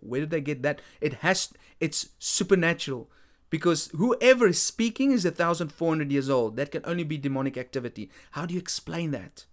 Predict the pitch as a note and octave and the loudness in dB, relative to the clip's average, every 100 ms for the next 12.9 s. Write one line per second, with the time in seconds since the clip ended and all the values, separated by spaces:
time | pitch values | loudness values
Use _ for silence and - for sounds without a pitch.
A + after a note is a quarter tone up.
0 | _ _ _ B2 B2 D3 F#3 _ _ _ | _ _ _ -10 -6 -6 -8 _ _ _
1 | D3 G3 B3+ A3+ D#3 G#3+ G3 D3 G2+ - | 0 0 2 0 2 2 2 0 -4 -8
2 | - - _ _ _ _ _ _ E3+ E3+ | -8 -10 _ _ _ _ _ _ 0 0
3 | - E3 C#3+ G#3 G#3+ A3+ G3+ - - G#3+ | 0 0 4 4 4 0 2 0 0 0
4 | D3+ - C#3 C#3 E3 G3+ E3+ D3+ D#3+ E3+ | 0 -4 -4 0 0 0 0 0 2 2
5 | E3 C3 D3+ D3+ C3+ B2+ B2+ G2 G2 - | -2 -2 -2 0 0 -2 -6 -8 -10 -14
6 | - - - - F#3 D#3 G3 B3 F#3 C#3+ | -20 -8 -4 2 4 6 6 6 2 -2
7 | D#3 D3+ - G#3+ G#3+ F#3+ F#3 C3+ A2+ B2 | -4 -4 4 8 8 8 6 4 -2 -12
8 | - _ _ - - G3+ G3+ F3 D3+ F3 | -18 _ _ -6 2 4 4 4 2 2
9 | B2+ F#2 - - G#3+ - C#3 D3 D3+ G#2 | 2 -2 -4 -2 -2 -4 0 2 0 -2
10 | - _ _ _ _ _ _ _ C3+ F#3+ | -8 _ _ _ _ _ _ _ 2 2
11 | - - - D#3 G3+ A#3+ A3+ G3+ D#3+ D3+ | -2 -8 -2 4 6 4 2 2 2 2
12 | F3 - G3+ F#3+ A3 - F3+ B2 A2 | -2 0 2 2 2 2 0 -2 -6